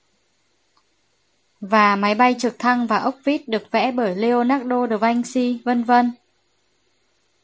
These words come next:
Do đó, một số giải pháp sáng tạo nghiêm túc trong ngành vận tải đôi khi đã được tạo ra trong nhiều thế kỷ và thậm chí là hàng thiên niên kỷ.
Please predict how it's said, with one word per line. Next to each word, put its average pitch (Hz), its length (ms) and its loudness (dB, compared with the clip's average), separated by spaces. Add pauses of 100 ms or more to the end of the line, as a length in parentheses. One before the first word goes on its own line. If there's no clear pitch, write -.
(1300)
Do 240 220 4
đó, 208 240 6
một 240 200 4
số 196 260 0
giải 220 200 2
pháp 269 260 -2
sáng 208 260 -2
tạo 247 220 0
nghiêm 240 260 0
túc 294 200 -2
trong 247 200 0
ngành 208 220 -2
vận - 160 -4
tải 196 320 0 (280)
đôi 240 200 2
khi 254 220 -2
đã 208 140 0
được 247 220 -2
tạo 190 200 -2
ra 240 220 0
trong 240 240 -2
nhiều 214 200 -2
thế 196 240 -6
kỷ 208 240 0 (300)
và 202 280 -2
thậm 196 260 -6
chí 202 320 -6
là 233 140 -2
hàng 196 340 -4
thiên 240 220 -2
niên 240 220 -4
kỷ. 214 320 -6